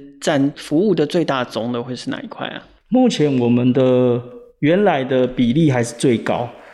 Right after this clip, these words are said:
Speaker 2: 但是我们后来增加了这个授权的服务啊，就是因为知道说接案的比例其实占九成以上是不健康的，
Speaker 1: 嗯哼。
Speaker 2: 我会觉得危机感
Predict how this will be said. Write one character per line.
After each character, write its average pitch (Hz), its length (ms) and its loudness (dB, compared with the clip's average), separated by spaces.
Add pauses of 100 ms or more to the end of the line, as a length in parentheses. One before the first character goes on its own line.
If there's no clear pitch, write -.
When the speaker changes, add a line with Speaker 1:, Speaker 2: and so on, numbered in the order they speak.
(380)
Speaker 2:
但 214 140 2
是 214 380 4
我 139 220 2
们 139 160 0
后 190 180 2
来 143 160 2
增 165 240 2
加 165 160 2
了 147 140 2
这 151 200 2
个 139 120 0
授 151 260 2
权 113 360 -2
的 107 240 2
服 123 380 2
务 131 40 2
啊， 117 260 -2
就 160 140 2
是 156 260 4
因 160 140 2
为 156 120 4
知 147 180 -2
道 143 200 2
说 131 420 0 (680)
接 202 160 2
案 190 100 2
的 147 80 0
比 113 220 -2
例 143 240 4
其 - 180 0
实 127 220 2 (520)
占 139 640 -2 (160)
九 113 220 0
成 117 260 2
以 117 80 0
上 139 240 2
是 123 100 -6
不 - 120 -8
健 113 260 0
康 95 200 -4
的， 127 80 -6 (240)
Speaker 1:
嗯 151 100 -4
哼。 160 140 -4
Speaker 2:
我 123 100 2
会 190 120 4
觉 170 140 -2
得 143 140 2
危 120 180 2
机 127 300 0
感 127 160 -4